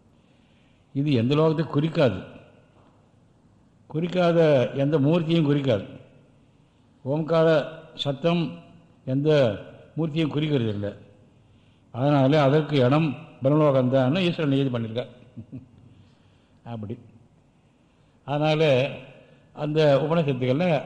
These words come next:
அதுக்கு சாட்சி சொல்லப்பட்டிருக்கு. அவருக்கு ச-, க-, சகாமா செய்பவர்களுக்கும் பிரம்மலோகம் அடையலாம்,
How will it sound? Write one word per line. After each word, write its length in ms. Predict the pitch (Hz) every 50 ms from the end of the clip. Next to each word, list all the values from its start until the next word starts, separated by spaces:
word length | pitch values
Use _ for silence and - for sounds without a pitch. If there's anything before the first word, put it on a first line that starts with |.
| - 143
அதுக்கு 200 | 147 156 156 147 -
சாட்சி 320 | 139 139 143 139 143 143 135 123 131
சொல்லப்பட்டிருக்கு. 600 | 123 120 131 127 120 113 101 107 104 92 - 131 - - - - - _ _ _ _ _ _ _ _ _ _ _ _ _ _ _ _ _ _ _ _ _ _ _ _ _ _ _ _ _ _ _ _ _ _ _ _ _ _ _ _ _ -
அவருக்கு 300 | 143 160 165 160 - - - - -
ச-, 220 | 135 135 131 120 -
க-, 160 | 131 123 110 - -
சகாமா 400 | 139 135 139 156 165 165 165 175 160 131
செய்பவர்களுக்கும் 640 | 151 151 151 147 135 131 123 123 127 151 165 156 131 - - - - - _ _ _ _ _ _ _ _ _ _
பிரம்மலோகம் 380 | - 151 160 160 156 151 139 120
அடையலாம், 420 | 113 113 104 101 113 120 104 87